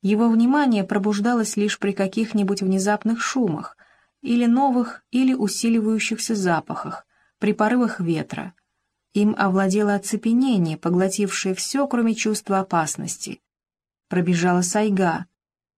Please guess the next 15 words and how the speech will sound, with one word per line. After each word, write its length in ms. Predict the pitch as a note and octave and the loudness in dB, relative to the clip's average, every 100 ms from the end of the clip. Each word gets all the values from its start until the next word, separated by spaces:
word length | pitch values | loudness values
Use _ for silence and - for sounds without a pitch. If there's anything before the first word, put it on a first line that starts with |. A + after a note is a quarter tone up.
| _ _ _ _ _ | _ _ _ _ _
Это 280 | - A#3 B3 | -2 0 2
заставило 600 | A3+ A#3+ A#3 A#3+ B3 A#3 | 2 0 0 0 2 2
его 240 | A3+ A3 A3+ | 2 2 2
поднять 520 | A3 G3+ G#3+ G3+ F#3 | 2 4 2 2 0
голову 500 | F#3+ B3 B3+ A#3 A#3 | 2 2 2 2 0
и 140 | G#3+ | 0
оглядеться. 880 | A3 G#3 G#3+ G3+ E3+ D3+ - - - - _ _ _ _ _ _ _ _ - | 2 2 2 2 2 0 -4 -8 -10 -14 _ _ _ _ _ _ _ _ -6
Вдали 440 | E3+ F3+ F3 G3+ | 0 2 4 2
показался 680 | A#3 A#3 A3 G3 A3 A3+ G#3 | 0 0 0 2 0 0 -4
чей-то 360 | - F#3+ G3 A3 | 0 -2 0 0
массивный 540 | A3 G#3+ F#3+ F3 F3+ | 0 0 -2 0 0
силуэт — 680 | F3+ G#3+ A3+ G3+ D#3 - - _ | -2 -2 0 0 -2 -6 -18 _
который 340 | - E3+ F3+ F3 | -4 -2 0 0
двигался, 560 | D3+ G3 G3+ F#3+ D#3 | 0 0 2 0 -4
покачиваясь. 920 | - G3 - D#3 - D3+ - - - | -4 -2 -2 -4 -4 -8 -10 -10 -12